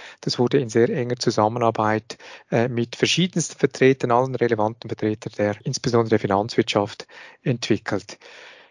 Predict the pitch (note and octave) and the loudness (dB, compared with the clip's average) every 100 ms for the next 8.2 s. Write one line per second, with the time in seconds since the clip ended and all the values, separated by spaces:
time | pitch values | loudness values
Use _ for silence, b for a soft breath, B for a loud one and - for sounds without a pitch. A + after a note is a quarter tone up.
0 | B _ _ _ _ _ D3+ E3 F3 E3 | B _ _ _ _ _ 6 6 8 6
1 | E3 C#3 - D3+ D#3 C#3 D#3 D3 C#3 - | 6 4 6 4 4 2 2 -2 -4 0
2 | C3 C3+ - A#2+ B2+ D#3+ C#3+ - C3+ B2 | 2 2 2 2 2 0 -4 -4 -4 -2
3 | B2+ C#3 B2+ A#2+ B2+ F#3 - F#3 - - | -2 -2 -2 2 2 2 0 -2 0 -2
4 | D#3 D3+ C#3 C3 C#3 C#3+ C#3 - - C#3 | 0 0 2 4 2 2 -6 -10 -8 -10
5 | C3+ D3+ - B2+ B2 - A#2+ B2 B2+ C#3+ | -6 -6 -4 -2 -2 0 0 2 2 2
6 | C3+ C3 B2+ B2+ C3 A#2+ A#2+ A#2 B2 B2 | 2 2 0 0 -2 -2 0 0 0 2
7 | A#2 - A#2 C3+ F3+ E3 - D#3+ - C#3 | 2 2 -2 -2 -2 -2 0 -2 0 2
8 | - | 2